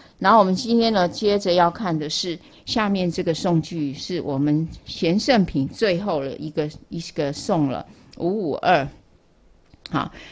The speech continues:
他呢，在俱舍论，他就会把这个我们整个，嗯，前面讨论的部分，他用四料简四句话呢来做一个分析啊。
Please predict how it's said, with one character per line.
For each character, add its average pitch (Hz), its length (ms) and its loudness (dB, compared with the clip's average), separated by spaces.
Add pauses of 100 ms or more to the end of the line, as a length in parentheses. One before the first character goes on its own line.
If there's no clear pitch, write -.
(100)
他 269 240 4
呢， 226 280 4 (300)
在 247 280 6
俱 294 200 0
舍 262 180 8
论， 233 240 10
他 220 260 0 (100)
就 220 140 2
会 202 180 2
把 117 300 -4
这 - 180 -6
个 175 160 6
我 139 200 2
们 151 320 4
整 135 280 -2
个， 143 240 0 (440)
嗯， - 140 -4 (880)
前 190 240 2
面 247 240 8
讨 117 240 0
论 190 220 6
的 165 80 4
部 170 180 -2
分， 160 300 0
他 196 240 -2
用 185 260 0
四 208 480 -4
料 180 340 2
简 - 280 -8
四 233 260 -2
句 202 200 -2
话 185 240 0
呢 147 180 -4 (300)
来 151 280 2
做 208 320 6
一 143 140 0
个 156 180 0
分 175 340 2
析 175 340 0
啊。 - 160 -4